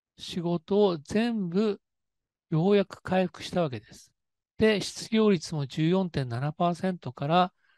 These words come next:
三点五パーセントまで戻りましたと。ということで、これが利上げができるきっかけとなったわけなんです。で、それまでは、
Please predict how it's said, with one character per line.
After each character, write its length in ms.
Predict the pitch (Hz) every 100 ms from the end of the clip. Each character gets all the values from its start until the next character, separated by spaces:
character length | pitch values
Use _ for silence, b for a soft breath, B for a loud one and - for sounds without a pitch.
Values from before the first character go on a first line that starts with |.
| _ _
三 320 | - 175 185
点 220 | 175 147 127
五 140 | -
パ 200 | - 165
ー 40 | 165
セ 160 | 185
ン 80 | 175
ト 100 | -
ま 140 | 131 131
で 100 | 165
戻 280 | 135 131
り 100 | 135
ま 140 | 131 127
し 80 | -
た 80 |
と。 120 | - - _ _ _ _ _ _ _ _ _ _ _
と 120 | 214
い 100 | 220
う 60 | 220
こ 140 | 247
と 140 | 202
で、 220 | 180 220 214
こ 120 | 180
れ 100 | 175
が 120 | 175
利 160 | 151 151
上 100 | 151
げ 100 | 147
が 100 | 143
で 120 | 139
き 120 | 156
る 80 | 139
き 140 | -
っ 0 | -
か 140 | - 156
け 100 | 180
と 160 | 196
な 140 | 160 156
っ 20 |
た 140 | - 113
わ 60 |
け 100 | 139
な 80 | 127
ん 20 | _
で 80 | -
す。 200 | - _ _ _ _ _ _ _ _ _ _
で、 280 | 226 240 247 _ _
そ 140 | - 202
れ 100 | 240
ま 140 | 262
で 120 | 220
は、 360 | 165 202 208